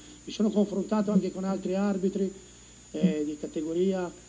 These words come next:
e di solito quando non cambia direzione la palla non si dà, e la palla non aveva cambiato direzione.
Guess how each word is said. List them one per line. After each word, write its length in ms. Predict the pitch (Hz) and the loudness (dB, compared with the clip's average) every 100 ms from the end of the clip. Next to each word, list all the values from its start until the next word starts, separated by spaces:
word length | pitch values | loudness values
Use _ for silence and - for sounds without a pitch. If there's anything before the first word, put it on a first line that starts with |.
| - - | -12 -8
e 580 | 156 156 151 151 147 147 | -6 -2 0 0 0 -2
di 100 | - | 0
solito 280 | 226 208 | 4 4
quando 240 | 202 208 202 | 4 4 2
non 100 | 196 | 2
cambia 260 | 214 202 | 2 2
direzione 380 | 196 196 190 202 | 4 2 4 2
la 80 | 196 | 2
palla 240 | 202 214 | 2 2
non 160 | 190 175 | 2 0
si 140 | - | -2
dà, 200 | 160 147 143 | -4 -4 -6
e 80 | 165 | -6
la 100 | 165 | -2
palla 240 | 190 190 | 2 2
non 140 | 170 165 | 2 0
aveva 180 | 170 | 0
cambiato 380 | 156 160 160 151 | -2 -2 -2 -2
direzione. 580 | 147 147 147 151 143 | -2 -4 -4 -6 -6